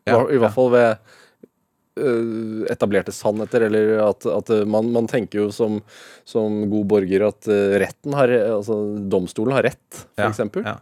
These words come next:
Speaker 1: Ja, det synes jeg, og det, det er veldig fascinerende. Det husker jeg, det var faktisk, eh, første gangen jeg skrev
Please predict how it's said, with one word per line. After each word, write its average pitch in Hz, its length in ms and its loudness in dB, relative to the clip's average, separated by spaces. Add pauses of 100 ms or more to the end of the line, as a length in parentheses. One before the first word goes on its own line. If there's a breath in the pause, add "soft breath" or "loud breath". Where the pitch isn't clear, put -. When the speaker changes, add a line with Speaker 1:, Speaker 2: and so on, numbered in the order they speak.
(180)
Speaker 1:
Ja, 147 160 2
det 165 160 2
synes 160 160 0
jeg, 113 160 4
og 123 160 2
det, 143 160 4
det 147 80 6
er 151 80 2
veldig 123 220 0
fascinerende. 101 420 -6
Det 127 140 2
husker 117 240 -2
jeg, 117 80 4
det 135 80 2
var 156 100 -2
faktisk, - 480 -6
eh, 110 380 0 (640 loud breath)
første - 500 -4
gangen 107 240 0
jeg 98 100 0
skrev 98 560 -4